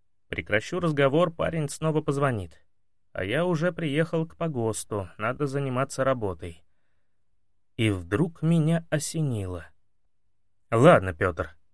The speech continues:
сказал я, убедил. «Вот задание.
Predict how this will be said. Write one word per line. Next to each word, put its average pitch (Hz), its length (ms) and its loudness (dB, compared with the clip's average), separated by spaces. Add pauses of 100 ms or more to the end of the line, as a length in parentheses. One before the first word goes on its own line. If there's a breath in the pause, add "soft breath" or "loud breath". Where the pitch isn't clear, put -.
сказал 127 460 2
я, 117 280 -4 (320)
убедил. 107 540 -2 (460)
«Вот 170 260 6
задание. 98 560 6